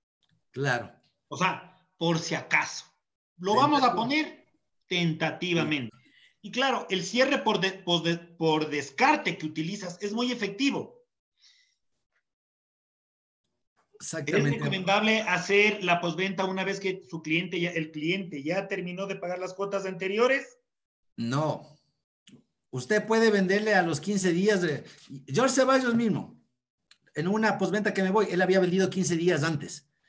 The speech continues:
Speaker 1: Yo sin saber me voy. Le visité y le, y le vendí algunas cosas más.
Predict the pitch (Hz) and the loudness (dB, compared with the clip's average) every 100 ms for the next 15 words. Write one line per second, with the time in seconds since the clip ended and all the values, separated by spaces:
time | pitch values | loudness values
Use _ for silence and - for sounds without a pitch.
0 | - 147 190 233 202 196 214 208 202 311 | -4 2 4 4 4 6 6 4 2 0
1 | 294 - _ _ _ _ _ _ _ 165 | -2 -6 _ _ _ _ _ _ _ 0
2 | 196 214 226 254 269 190 196 185 185 190 | 0 2 0 2 2 2 0 0 0 2
3 | 185 190 208 190 196 143 190 175 175 98 | 4 4 4 2 0 0 -2 -2 -2 -6
4 | - | -10